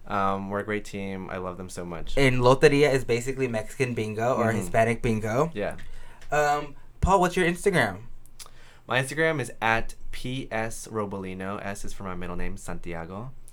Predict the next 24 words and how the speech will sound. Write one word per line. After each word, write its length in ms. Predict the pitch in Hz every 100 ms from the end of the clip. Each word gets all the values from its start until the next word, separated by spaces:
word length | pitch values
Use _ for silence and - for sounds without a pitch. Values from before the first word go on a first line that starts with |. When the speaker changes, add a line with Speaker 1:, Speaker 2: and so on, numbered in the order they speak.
| - -
Speaker 2:
Oh. 160 | 113 - - - 101
Speaker 1:
Um, 680 | 101 98 95 95 95 98 -
fun 460 | - 92 87 90 - -
trivia 380 | - 87 82 82
fact 360 | - - - -
for 140 | 107
you. 360 | 104 101 110 - -
And 340 | 104 101 101
you 80 | 104
can 320 | 104 104 101
follow 260 | 101 117 123
me 120 | 123
on 180 | 120 113
Twitter 480 | - 160 156 143 131
as 180 | 120
well, 440 | 117 117 113 113 107
where 320 | 104 101 98
I 140 | 98 98
am, 500 | 95 92 92 90 - - - - - - - -
I 60 | 98
try 340 | - - 131 101
to 100 | 87
be 160 | 85
funny, 600 | 82 80 80 80 87 107